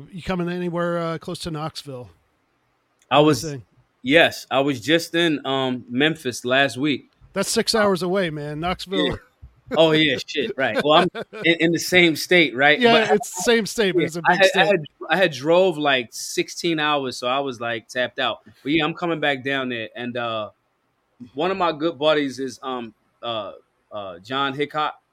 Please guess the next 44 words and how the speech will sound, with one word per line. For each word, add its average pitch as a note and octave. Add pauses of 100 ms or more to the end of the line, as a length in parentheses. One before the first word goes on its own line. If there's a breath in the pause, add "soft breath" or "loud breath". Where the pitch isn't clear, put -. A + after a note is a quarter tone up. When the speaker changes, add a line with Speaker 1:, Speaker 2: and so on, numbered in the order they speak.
(140)
Speaker 2:
Hickok C#3+
forty-five C3+
son. C#3+ (460)
Speaker 1:
Okay. E3+
Speaker 2:
Well, C3+
he's E3+
in D#3+
Chicago C3
right A2
now A#2
because G#2
he's A#2
a G#2+
comedian. A2
But, A2
um, G#2 (380)
but A#2
yeah, B2
I, A#2+
I, A2
the A#2
next C3+
time C3+
I B2+
go B2
down A#2+
there B2
to, A2
uh, G#2 (420)
I, A2
I'll A2+
make A#2+
sure A#2
I, G#2+
I, G#2+ (100)
I A2+
try A2+
to G#2
stop G#2+
at G2
Hickok's, A2
uh, F#2 (800)
his, G#2+
uh, F2+